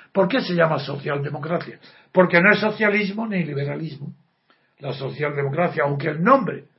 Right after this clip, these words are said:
sí lo tuvieron ciertos partidos que en algún momento fueron revolucionarios, quedó en Alemania como sinónimo del partido que liquidaba el movimiento obrero, al Partido Comunista de Rosa Luxemburgo,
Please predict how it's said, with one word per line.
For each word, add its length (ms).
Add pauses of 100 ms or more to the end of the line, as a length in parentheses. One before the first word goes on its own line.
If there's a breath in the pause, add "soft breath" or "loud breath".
(220)
sí 420 (200)
lo 160
tuvieron 360
ciertos 440
partidos 480
que 100
en 80
algún 240
momento 400
fueron 300
revolucionarios, 760
quedó 380 (300 loud breath)
en 200
Alemania 600 (560 soft breath)
como 260
sinónimo 640 (200 loud breath)
del 280
partido 480
que 100
liquidaba 540
el 80
movimiento 480
obrero, 300 (420)
al 200
Partido 380
Comunista 400
de 80
Rosa 300
Luxemburgo, 720